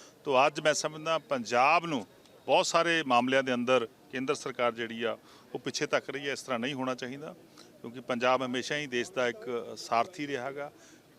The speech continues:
ਦੇਸ਼ ਨਾਲ ਡਟ ਕੇ ਖੜਿਆ ਗਾ। ਸੋ ਅੱਜ ਮੈਂ ਕਈ ਵਾਰ ਦੇਖਦਾ, ਮੈਂ ਜਿਸ ਤਰ੍ਹਾਂ ਅੰਦਰ ਵੀ ਗੱਲ ਕੀਤੀ ਸੀ ਕਿ ਜੀ ਐਸ ਟੀ ਵਨ ਨੇਸ਼ਨ ਵਨ ਟੈਕਸ ਦਾ ਫਾਰਮੂਲਾ ਦੇਸ਼ ਦੇ ਅੰਦਰ ਆਇਆ,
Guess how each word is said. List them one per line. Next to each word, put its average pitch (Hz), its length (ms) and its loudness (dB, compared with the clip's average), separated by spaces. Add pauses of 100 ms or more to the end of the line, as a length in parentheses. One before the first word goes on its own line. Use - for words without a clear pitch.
(120)
ਦੇਸ਼ 110 440 -6
ਨਾਲ 120 100 -2
ਡਟ 110 200 0
ਕੇ 143 160 -2
ਖੜਿਆ 151 300 0
ਗਾ। 156 180 -8 (380)
ਸੋ 127 220 0
ਅੱਜ 127 80 0
ਮੈਂ 135 260 0
ਕਈ 135 140 -8
ਵਾਰ 135 160 -2
ਦੇਖਦਾ, 139 380 0
ਮੈਂ 127 420 -2
ਜਿਸ 120 160 -8
ਤਰ੍ਹਾਂ 123 340 -2
ਅੰਦਰ 131 220 -2
ਵੀ 151 100 -4
ਗੱਲ 131 180 0
ਕੀਤੀ 127 280 -14
ਸੀ 139 220 -14 (440)
ਕਿ 147 120 -4
ਜੀ 143 200 -2
ਐਸ - 120 2
ਟੀ 202 440 -4
ਵਨ 143 220 2
ਨੇਸ਼ਨ 170 360 -6
ਵਨ 151 200 2
ਟੈਕਸ - 320 -2
ਦਾ 165 320 2
ਫਾਰਮੂਲਾ 139 680 2 (600)
ਦੇਸ਼ 123 220 0
ਦੇ 147 100 0
ਅੰਦਰ 143 200 2
ਆਇਆ, 131 340 6